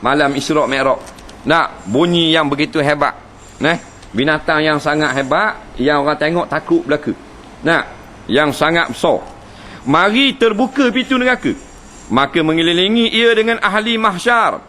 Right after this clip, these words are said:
daripada hadapan mereka itu dan kanan mereka itu dan kiri mereka itu. Maka minta tolong mereka itu kepada Nabi sallallahu alaihi wasallam dan kepada Jibril alaihi salam.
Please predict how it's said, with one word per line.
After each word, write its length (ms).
daripada 560
hadapan 480
mereka 400
itu 400
dan 240
kanan 400
mereka 320
itu 240
dan 240
kiri 400
mereka 320
itu. 240
Maka 320
minta 380
tolong 400
mereka 320
itu 340
kepada 380
Nabi 480
sallallahu 580
alaihi 160
wasallam 400
dan 240
kepada 380
Jibril 580
alaihi 460
salam. 420